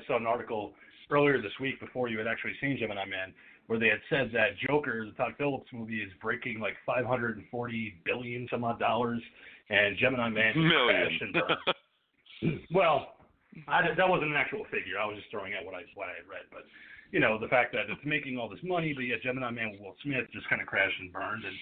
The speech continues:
Speaker 1: I'm not a Will Smith fan, but I kinda feel bad for him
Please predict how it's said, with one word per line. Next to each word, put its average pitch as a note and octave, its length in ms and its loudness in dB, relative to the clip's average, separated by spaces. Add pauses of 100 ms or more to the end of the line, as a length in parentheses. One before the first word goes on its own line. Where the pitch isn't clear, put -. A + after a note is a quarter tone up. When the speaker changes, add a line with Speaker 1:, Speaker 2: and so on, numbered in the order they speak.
(400)
Speaker 1:
I'm C#3+ 120 4
not E3 140 6
a C3+ 40 2
Will D#3 240 2
Smith D#3+ 240 -4
fan, D#3+ 240 -2
but D3+ 80 -4
I D3 80 0
kinda G3 220 0
feel F#3+ 140 2
bad F3+ 260 2
for B2+ 160 0
him - 60 -14